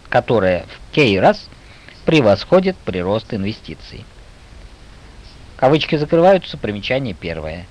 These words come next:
Кейнс, Дж. М. Общая теория занятости, процента и денег. Москва, тысяча девятьсот семьдесят восьмой, страница сто семьдесят девять. Конец примечания.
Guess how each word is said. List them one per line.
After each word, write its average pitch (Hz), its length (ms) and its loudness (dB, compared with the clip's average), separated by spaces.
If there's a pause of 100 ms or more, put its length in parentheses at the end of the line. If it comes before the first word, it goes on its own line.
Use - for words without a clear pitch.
(120)
Кейнс, 151 480 -2 (160)
Дж. 143 220 -6 (160)
М. 95 260 -2 (200)
Общая 165 360 0
теория 113 320 2
занятости, 90 680 -4 (120)
процента 143 500 -2
и 139 160 -8
денег. 90 440 -10
Москва, 107 520 -2 (300)
тысяча - 340 -4
девятьсот 101 420 -2
семьдесят 95 520 -2
восьмой, 202 420 0 (480)
страница 165 600 -4
сто - 240 -2
семьдесят 107 560 -6
девять. 80 400 -10 (520)
Конец 151 300 -2
примечания. 87 560 -8